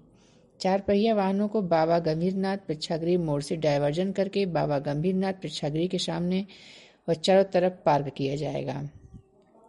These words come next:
सर्किट हाउस मोड़ से नौकायान की तरह सभी प्रकार के वाहन प्रतिबंधित रहेंगे। सर्किट हाउस मोड़ से आगे नौकायान की तरह जाने वाले दो पहिया वाहन सर्किट हाउस के सामने खाली मैदान में खड़े रहेंगे। पैडलेगंज से नौकायान की तरफ जाने वाले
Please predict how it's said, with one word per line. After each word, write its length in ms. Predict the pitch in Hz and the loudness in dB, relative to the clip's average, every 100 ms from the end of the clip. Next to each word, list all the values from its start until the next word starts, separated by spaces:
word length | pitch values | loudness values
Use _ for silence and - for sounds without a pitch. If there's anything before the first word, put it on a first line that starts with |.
| - - | -20 -16
सर्किट 520 | - 180 185 226 220 190 | -4 -2 0 0 0 4
हाउस 280 | 190 202 | 4 4
मोड़ 260 | 170 165 180 | 2 2 2
से 160 | 202 185 | 2 2
नौकायान 600 | 156 147 156 160 185 196 | 0 0 0 2 0 0
की 100 | 185 | 2
तरह 220 | 190 190 | 2 2
सभी 280 | 190 180 185 | 2 0 2
प्रकार 340 | 151 156 156 | 0 2 0
के 120 | 160 | 0
वाहन 280 | 156 143 180 | 0 0 0
प्रतिबंधित 600 | 170 151 139 135 143 135 | -2 -2 -2 -2 -2 -4
रहेंगे। 480 | 135 135 139 143 156 - - - - _ _ - | -6 -6 -6 -8 -10 -16 -20 -20 -20 _ _ -8
सर्किट 440 | - 190 190 226 | 2 4 4 0
हाउस 280 | 180 214 214 | 4 4 4
मोड़ 220 | 175 185 | 2 2
से 160 | 185 196 | 4 4
आगे 240 | 156 170 | 4 4
नौकायान 580 | 185 160 160 147 170 190 | 2 0 2 2 2 0
की 100 | 185 | -2
तरह 220 | 185 190 | 2 2
जाने 280 | 180 156 165 | 4 2 2
वाले 140 | 170 170 | 0 2
दो 160 | 175 | 0
पहिया 320 | 180 151 156 | 0 0 2
वाहन 200 | 143 165 | 2 0
सर्किट 440 | 185 175 160 190 147 | 0 0 0 -4 0
हाउस 260 | 151 143 | 0 0
के 100 | - | -2
सामने 380 | 165 151 147 170 | -4 -2 -2 -4
खाली 380 | 202 170 156 160 | -4 -2 -2 0
मैदान 400 | 151 135 139 139 | 0 -2 -2 -2
में 120 | 175 | -4
खड़े 260 | - 151 131 | -2 -2 -2
रहेंगे। 460 | 131 135 135 139 147 - - - - - - _ | -2 -4 -8 -10 -12 -20 -20 -20 -20 -20 -20 _
पैडलेगंज 580 | 185 190 208 220 214 214 | 4 4 4 4 2 2
से 100 | 214 | 0
नौकायान 520 | 190 165 180 180 185 | 0 2 2 2 0
की 100 | 190 | -2
तरफ 220 | - 180 165 | 0 0 2
जाने 340 | 156 151 170 | 0 2 2
वाले 320 | 170 175 180 | 2 2 0